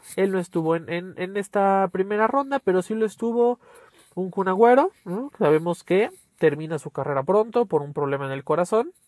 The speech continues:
que de hecho hace poco, eh, en una, en un directo con, con Ibai, eh, tuvo, tuvo un problemita, ¿no? Pero, eh, pues bueno, él se suma, de hecho también se suma como jugador.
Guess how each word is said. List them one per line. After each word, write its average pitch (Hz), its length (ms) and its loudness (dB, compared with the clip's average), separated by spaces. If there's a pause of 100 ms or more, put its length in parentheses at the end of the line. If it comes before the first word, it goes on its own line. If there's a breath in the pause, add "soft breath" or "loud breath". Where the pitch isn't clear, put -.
(120)
que 139 100 -4
de 139 80 2
hecho 147 160 0
hace 147 160 0
poco, 156 580 4
eh, 143 260 2
en 139 100 -8
una, 143 640 -2 (420 soft breath)
en 147 360 0
un 156 120 -8
directo 147 420 4
con, 135 460 0
con 147 200 -8
Ibai, 190 460 2 (140)
eh, 143 440 0 (200)
tuvo, 151 640 4
tuvo 165 160 0
un 165 100 -4
problemita, 165 720 0 (160)
¿no? - 200 -14 (100)
Pero, 147 500 0
eh, 139 480 -2 (320 soft breath)
pues 139 120 -10
bueno, 147 200 -2
él 135 80 -12
se 143 100 -12
suma, 254 480 -6
de 170 100 -8
hecho 151 160 -8
también 139 240 -8
se 135 80 -10
suma 156 240 -8
como 139 220 -10
jugador. 160 500 -4